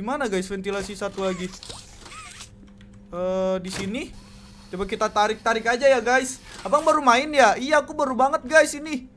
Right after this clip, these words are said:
Baru mulai. Tapi aku nggak tahu di mana ventilasi satunya lagi, guys.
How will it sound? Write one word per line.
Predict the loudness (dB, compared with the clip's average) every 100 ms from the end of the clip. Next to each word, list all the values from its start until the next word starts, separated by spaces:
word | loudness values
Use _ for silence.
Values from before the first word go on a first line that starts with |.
| -20 -20 -8
Baru | -6 -4
mulai. | 0 4 4 2 -10 _ -20 -16 -14 -14 -18 -20 -18 -18 -20 -20 -18 -18 -18 -20 -20 -18 -18 -16 -12
Tapi | 0
aku | 0 0 0
nggak | 0
tahu | 4 6 6 6
di |
mana | 0 0 2 0
ventilasi | -2 0 0 -2 -2
satunya | -4 -4 -4 -2
lagi, | 0 0 -2
guys. | -4 -4 -12